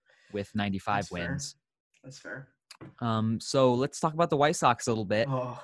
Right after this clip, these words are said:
Speaker 2: the mo-
Speaker 1: Maybe the most controversial team in baseball, I
Speaker 2: I
Speaker 1: would
Speaker 2: wouldn't
Speaker 1: say.
Speaker 2: say, I wouldn't say controver-, maybe overrated by the fans. Um, thank goodness we're talking about the roster and not the managerial choice, because I'd have
Speaker 1: We
Speaker 2: a
Speaker 1: don't even
Speaker 2: lot
Speaker 1: have
Speaker 2: to
Speaker 1: to get
Speaker 2: say.
Speaker 1: into that.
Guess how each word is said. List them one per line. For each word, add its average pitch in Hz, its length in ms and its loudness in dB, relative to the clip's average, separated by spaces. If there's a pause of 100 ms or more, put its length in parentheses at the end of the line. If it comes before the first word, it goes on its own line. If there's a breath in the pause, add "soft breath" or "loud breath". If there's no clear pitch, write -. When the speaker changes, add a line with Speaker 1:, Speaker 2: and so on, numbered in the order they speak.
(120)
Speaker 2:
the 135 80 -4
mo- 139 160 4
Speaker 1:
Maybe 147 160 0
the 139 120 2
most 135 260 4
controversial 139 560 0
team 147 220 2
in 123 120 2
baseball, 113 640 2 (320)
I - 80 4
Speaker 2:
I - 40 6
Speaker 1:
would - 40 6
Speaker 2:
wouldn't - 160 2
Speaker 1:
say. 214 120 0
Speaker 2:
say, 170 340 4 (200 loud breath)
I 156 120 2
wouldn't 190 160 0
say 175 200 0
controver-, 160 520 -4
maybe 170 280 0
overrated 135 840 2 (160)
by 123 180 -2
the 120 100 -8
fans. 139 640 0 (600 loud breath)
Um, 156 500 8 (680)
thank 208 260 4
goodness 185 300 4
we're 165 80 2
talking 170 360 4
about 151 240 4
the 139 80 0
roster 139 540 6
and 135 80 2
not 139 240 2
the 127 60 -8
managerial 139 1000 2
choice, 156 460 0
because 135 400 0
I'd 143 200 4
have 156 200 6
Speaker 1:
We 208 60 8
Speaker 2:
a - 20 8
Speaker 1:
don't - 0 -
even 147 140 4
Speaker 2:
lot 131 100 4
Speaker 1:
have 117 120 0
Speaker 2:
to 135 60 0
Speaker 1:
to 113 80 2
get 120 140 4
Speaker 2:
say. - 120 6
Speaker 1:
into 107 180 2
that. 98 340 0